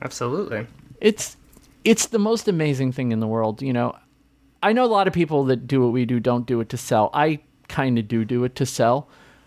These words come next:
Speaker 2: Um, I'm always kinda chasing whatever the next product for me to sell is gonna be.
Speaker 1: Yep.
Speaker 2: But it's always so cool when you go, "Oh, I'm interested in that," and then somebody else goes, "Can you make that for me?" And like, "Oh, wow,
Speaker 1: Right.
Speaker 2: you're interested in that too. That's so cool."
Speaker 1: Well, and that, and that's, I mean, to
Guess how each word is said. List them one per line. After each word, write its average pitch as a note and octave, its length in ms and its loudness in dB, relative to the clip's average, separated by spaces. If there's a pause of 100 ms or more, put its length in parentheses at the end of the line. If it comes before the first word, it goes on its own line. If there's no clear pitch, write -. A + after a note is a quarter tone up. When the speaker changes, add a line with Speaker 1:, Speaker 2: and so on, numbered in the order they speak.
(120)
Speaker 2:
Um, A#2 340 2
I'm C#3+ 100 4
always C#3 220 2
kinda B2 260 0
chasing B2 420 -2
whatever A#2 300 2
the A2 120 -2
next - 360 -4
product A2 460 0
for - 200 -6
me A2 220 -2
to A2 80 -4
sell A2 360 0
is B2 100 -2
gonna C#3 240 -2
be. E3 240 -2 (400)
Speaker 1:
Yep. D3 220 -2 (260)
Speaker 2:
But F3 120 4
it's F3 160 0
always F#3+ 300 2
so E3+ 260 2
cool F3 300 0
when C#3+ 160 0
you C3+ 100 0
go, C#3 400 2
"Oh, F3+ 140 2
I'm F3+ 160 4
interested F3 440 0
in B2 60 -2
that," A#2 120 0
and B2+ 80 -6
then B2+ 60 -2
somebody D3 300 -4
else D3 140 -4
goes, C3+ 140 -2
"Can D#3+ 180 -2
you D#3 60 2
make D#3 220 -2
that C#3+ 160 0
for - 120 -8
me?" E3+ 100 -2
And D3+ 80 -4
like, - 200 -8
"Oh, A#3+ 60 4
wow, C4+ 160 2
Speaker 1:
Right. A3+ 100 4
Speaker 2:
you're B3+ 180 2
interested B3 340 -2
in B3+ 60 2
that B3 180 2
too. B3+ 260 -2
That's G3+ 220 0
so A#3 220 0
cool." E3 480 0 (240)
Speaker 1:
Well, G#3+ 160 2
and F#3+ 140 0
that, G3 100 -2
and G3 100 0
that's, A3+ 220 -2 (180)
I C#3+ 60 2
mean, C3+ 220 2
to C#3+ 220 -4